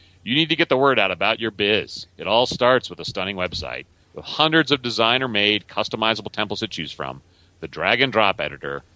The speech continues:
There's no coding needed. You don't need to be a programmer or a designer to create something beautiful. You can even be a fire breather and build an awesome site on web-,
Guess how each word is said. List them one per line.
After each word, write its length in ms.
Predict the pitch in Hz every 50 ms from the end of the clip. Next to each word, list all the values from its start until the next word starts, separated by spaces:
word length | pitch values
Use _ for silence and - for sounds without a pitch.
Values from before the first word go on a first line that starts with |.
| _ _ _
There's 240 | 80 73 71 67 78
no 280 | 76 78 82 92 101
coding 420 | 95 - 104 90 92 92 95 92 85
needed. 340 | 69 - - - - - _ _ _ _ _ _ _ _ _
You 120 | - -
don't 260 | - 113 135 160 175
need 180 | 170 165 170 165
to 60 | 165
be 140 | 151 160 165
a 60 | 160
programmer 640 | - 170 151 135 127 98 101 92 87 87 87 85 85
or 260 | - 85 98 123 135
a 60 | 139
designer 480 | 147 147 123 143 123 101 92 90 90 87
to 100 | - -
create 360 | - - 95 98 104 110 -
something 320 | - 107 101 92 110 101
beautiful. 500 | 85 90 87 76 - - - 50 50 - -
You 100 | - 113
can 140 | 135 - 175
even 160 | 180 156 160
be 120 | 147 143 139
a 60 | 127
fire 360 | - - 147 143 143 135 110
breather 400 | 87 85 80 65 60 58 57 - _ _ - -
and 140 | 80 85 80
build 280 | 87 85 73 71 -
an 120 | 87 82 85
awesome 340 | 85 87 87 - 90 87
site 300 | - - 87 67 62 60
on 160 | 60 67 69 71
web-, 160 | 73 71